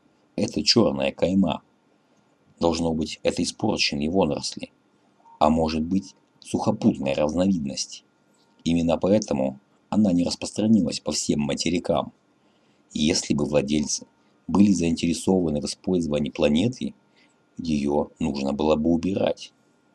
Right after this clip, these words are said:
Ну что ж, хорошо. Подымай приборы и залезай внутрь». «Что?» «Наконец-то ты сказал нечто такое,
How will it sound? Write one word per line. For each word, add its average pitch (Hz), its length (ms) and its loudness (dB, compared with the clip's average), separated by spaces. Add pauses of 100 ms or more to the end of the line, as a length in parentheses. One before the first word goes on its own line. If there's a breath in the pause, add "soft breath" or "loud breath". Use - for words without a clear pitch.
(420)
Ну 78 140 -4
что - 300 -2
ж, - 160 -10 (100)
хорошо. - 580 -2 (440)
Подымай 78 440 0
приборы 76 600 -2
и - 80 -4
залезай 85 440 -2
внутрь». 76 520 -4 (520)
«Что?» 104 500 -2 (840)
«Наконец-то 87 640 2
ты - 160 -6
сказал 78 420 2
нечто 78 320 -2
такое, - 520 2